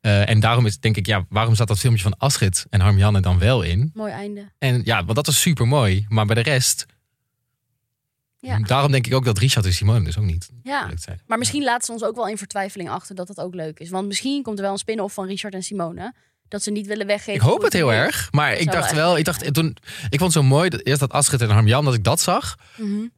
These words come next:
Speaker 1: En daarna realiseerde ik ook van, "Hé, maar wacht eens even. Waarom zij wel en de rest niet?"
Speaker 2: Ja.
Speaker 1: En toen ging het.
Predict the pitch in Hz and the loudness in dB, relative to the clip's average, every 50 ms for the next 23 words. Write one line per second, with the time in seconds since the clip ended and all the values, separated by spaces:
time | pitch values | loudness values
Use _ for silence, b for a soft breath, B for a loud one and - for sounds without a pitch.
0 | _ _ - 123 127 135 143 139 120 127 135 135 131 110 135 131 131 - 135 139 | _ _ 0 2 2 4 2 2 2 2 2 2 2 2 2 2 2 2 2 2
1 | - - 127 120 113 - - - 90 104 92 92 104 - - - - 80 - 85 | 2 2 2 2 0 -2 0 2 2 4 4 4 2 0 -2 -4 -4 -2 -2 -2
2 | 85 - 101 120 - - _ _ _ _ _ _ _ _ _ _ _ _ _ _ | -2 -2 -4 -4 -6 -8 _ _ _ _ _ _ _ _ _ _ _ _ _ _
3 | _ - 98 95 101 98 104 98 98 95 95 90 95 90 92 92 92 95 - 92 | _ 0 2 2 4 4 4 4 4 4 4 4 2 2 2 2 2 0 0 0
4 | 90 87 85 87 85 82 - 85 82 80 - - - _ - 220 214 208 202 - | 2 2 2 2 2 0 0 -2 -4 -4 -6 -12 -16 _ -14 -12 -10 -10 -8 -4
5 | 87 - 98 - 98 85 90 90 - - - | -2 -2 0 0 0 0 0 -2 -4 -6 -10